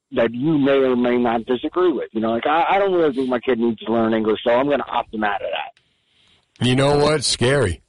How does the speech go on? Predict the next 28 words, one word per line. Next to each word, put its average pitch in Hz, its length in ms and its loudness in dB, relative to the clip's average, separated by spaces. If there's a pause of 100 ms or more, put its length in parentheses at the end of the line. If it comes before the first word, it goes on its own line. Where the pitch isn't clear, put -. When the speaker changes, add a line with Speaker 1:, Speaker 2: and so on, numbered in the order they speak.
Speaker 2:
Because 107 360 2
how 101 80 2
many 127 220 2
people 120 300 2
would 95 140 0
actually 95 440 0
today, 92 420 0 (400)
not 135 160 0
only 175 160 2
would 131 140 2
they 120 120 2
opt 120 300 0
out 123 160 2
of 107 140 0
English, 117 420 0
but 101 160 0
other 131 200 0
people 113 200 0
would 101 80 -2
be 104 80 2
thinking 104 320 0
it's 101 160 0
on 101 140 2
a, 98 160 -2
it's 110 180 -2
a 107 40 0
good 113 220 2
idea. 107 520 0